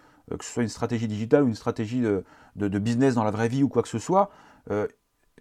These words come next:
euh, partez d'abord sur, sur, euh, sur le fait que vous ayez,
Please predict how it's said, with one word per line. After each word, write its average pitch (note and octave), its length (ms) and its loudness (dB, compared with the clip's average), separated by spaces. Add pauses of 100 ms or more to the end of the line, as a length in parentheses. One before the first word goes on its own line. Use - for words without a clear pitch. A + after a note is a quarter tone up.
(140)
euh, D#2 160 -12 (260)
partez D#3 300 6
d'abord C3 360 6
sur, B2+ 360 2
sur, B2 240 0
euh, G2+ 340 2 (540)
sur A2+ 180 2
le A2+ 80 6
fait E3+ 240 2
que B2+ 80 2
vous G#2+ 260 0
ayez, C#3 380 2